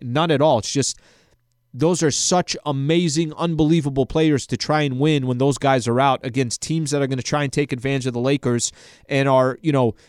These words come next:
certainly going to have in their mind what an opportunity to thrive when the Lakers are down. Nobody's gonna be feeling sorry for the champions. It's the other players that are gonna be key.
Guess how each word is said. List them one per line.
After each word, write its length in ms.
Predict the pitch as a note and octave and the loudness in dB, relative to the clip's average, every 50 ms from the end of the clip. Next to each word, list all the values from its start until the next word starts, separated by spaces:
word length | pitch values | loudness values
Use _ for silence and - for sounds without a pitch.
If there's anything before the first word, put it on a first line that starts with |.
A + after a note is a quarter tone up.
| _ _ - | _ _ -8
certainly 420 | - - F3 F3+ F#3 F#3+ F3 D#3 | -2 0 0 0 2 2 0 2
going 260 | C#3+ D3 D3 D3 C3+ | 2 2 2 0 -2
to 400 | - - C#3+ C3+ C3 B2+ B2 A2+ _ _ _ - _ _ _ | -2 0 2 2 4 2 0 -2 _ _ _ -20 _ _ _
have 260 | - - E3 E3+ D#3+ E3 | -4 -2 -2 0 0 0
in 120 | D#3 C#3+ | 0 0
their 180 | C#3+ D3+ D3+ C#3 | 2 2 2 2
mind 540 | C3 C3+ C#3 C3+ B2+ A#2 A2+ A2+ G#2+ G#2 - _ _ _ | 2 2 2 2 2 2 0 -2 -4 -8 -14 _ _ _
what 180 | - B2 D3+ D#3 | -2 0 2 2
an 100 | E3 D3 | 2 2
opportunity 540 | D3+ D3+ - - B2+ - D3+ D3 C#3 C3+ B2 | 2 0 0 -2 -4 -2 -2 0 0 0 0
to 100 | A#2 A2 | 0 -2
thrive 440 | - - - C3+ C3 C3 B2+ A#2 A2+ | -4 -4 -2 0 2 2 2 0 -2
when 100 | A#2 A2+ | -4 -4
the 80 | A2 | -2
Lakers 360 | A2+ A#2+ B2+ B2 - A2+ G2+ | 0 0 -2 0 -2 -4 -2
are 100 | A2 G#2+ | -2 -4
down. 440 | G2+ A#2 C3+ D3 C3 A2+ G#2+ G#2+ F#2+ - _ _ _ _ | 0 0 0 2 2 0 -2 -4 -8 -14 _ _ _ _
Nobody's 300 | - B2+ C3+ C3+ C3 A2 | -4 -2 2 2 0 2
gonna 180 | A2 B2 A#2+ A#2 | 0 -2 -2 -2
be 140 | A2+ A#2 G#2 | -2 -4 -6
feeling 400 | - - - C#3+ C3 C3 B2+ A2 | -4 0 0 0 0 0 -4 -6
sorry 320 | - - B2 B2 A#2 A#2 | -2 -2 0 0 0 0
for 140 | A2 - A2+ | -2 -2 -6
the 80 | G#2+ F#2+ | -6 -6
champions. 760 | - - D#3 F3 F3+ - B2 A2 G#2 G2+ G2+ - - - _ _ _ _ _ _ _ _ _ _ _ _ _ _ _ _ _ _ _ _ _ _ _ _ _ _ _ _ _ _ _ _ _ _ _ _ _ _ _ _ _ _ _ _ _ _ _ - | -4 -2 -2 -2 -2 -2 -2 -4 -4 -4 -6 -8 -10 -10 _ _ _ _ _ _ _ _ _ _ _ _ _ _ _ _ _ _ _ _ _ _ _ _ _ _ _ _ _ _ _ _ _ _ _ _ _ _ _ _ _ _ _ _ _ _ _ -2
It's 240 | D#3+ D3+ - - - | -2 0 0 -2 -4
the 180 | D#3 D#3+ D#3 | 0 2 2
other 220 | D#3+ F#3+ F#3+ G3+ D#3+ | 4 4 4 2 0
players 540 | - - D#3+ D3 C3 B2 A#2+ A#2 A2 - - | 0 0 2 2 4 4 2 2 0 -2 -2
that 120 | B2+ B2 | -2 -2
are 60 | B2+ | 0
gonna 180 | A#2 B2+ B2+ B2 | -2 -2 -4 -2
be 140 | A#2 A#2+ G#2+ | -4 -4 -6
key. 380 | - - A2+ G#2+ F2 E2 _ | -4 -4 -4 -4 -4 -8 _